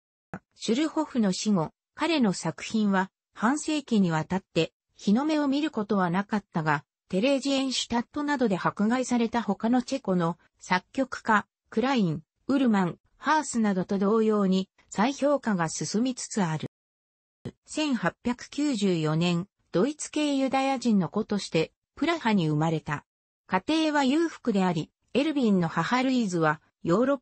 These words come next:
パ中の有名な教師に連絡を取って幼い、エルビンの指導のために雇い、エルビンを連れてあらゆるところに出かけた。また幼い頃から母に連れられて、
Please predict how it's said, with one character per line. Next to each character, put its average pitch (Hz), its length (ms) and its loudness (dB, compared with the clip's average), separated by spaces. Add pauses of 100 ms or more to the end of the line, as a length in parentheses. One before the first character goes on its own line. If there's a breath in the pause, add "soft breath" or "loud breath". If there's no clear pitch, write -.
パ 240 120 0
中 254 240 -2
の 247 120 2
有 233 220 0
名 302 240 -2
な 302 140 -2
教 294 240 -2
師 208 160 0
に 160 120 2
連 202 220 0
絡 285 260 -2
を 240 120 0
取 247 120 -2
っ - 60 -10
て 160 140 -2
幼 185 360 0
い、 156 160 -4 (220)
エ 240 120 4
ル 285 80 -2
ビ 240 140 2
ン 196 80 6
の 175 60 2
指 165 300 -2
導 247 160 2
の 247 120 0
た 240 100 -2
め 247 140 2
に 214 160 2
雇 180 240 0
い、 156 120 -4 (280)
エ 277 100 2
ル 320 80 0
ビ 269 140 2
ン 202 80 2
を 170 180 0
連 180 100 0
れ 247 60 0
て 247 140 0
あ 202 80 2
ら 220 140 0
ゆ 277 140 0
る 208 140 0
と 185 140 -4
こ 233 120 -2
ろ 226 100 0
に 180 120 2
出 143 140 -4
か 156 100 -8
け 165 140 -6
た。 - 240 -6 (440)
ま 180 160 0
た 285 200 2
幼 294 340 -2
い 269 80 -6
頃 285 240 0
か - 160 0
ら 170 100 2
母 247 320 0
に 190 140 2
連 - 140 -2
れ 202 100 0
ら 214 120 2
れ 185 100 0
て、 165 240 -2